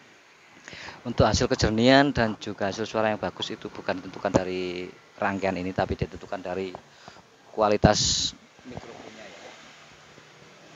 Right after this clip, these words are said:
Oke, jadi seperti itu, ya, sobat solder, hasilnya. Saya ulangi lagi, ya, untuk hasil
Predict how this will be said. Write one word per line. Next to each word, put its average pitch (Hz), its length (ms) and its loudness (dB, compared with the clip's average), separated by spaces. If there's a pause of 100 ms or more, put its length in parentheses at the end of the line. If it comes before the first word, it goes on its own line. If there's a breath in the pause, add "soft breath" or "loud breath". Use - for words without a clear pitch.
(1080)
Oke, 135 640 -4
jadi 123 720 -2
seperti 104 1120 -4
itu, 104 140 -12 (100)
ya, 90 160 -8
sobat 82 480 -14
solder, - 280 -16 (1600)
hasilnya. 82 560 -12 (2500 loud breath)
Saya 85 160 -10
ulangi 87 320 -10
lagi, 87 240 -14
ya, 92 80 -10
untuk 92 320 -10
hasil 110 640 -6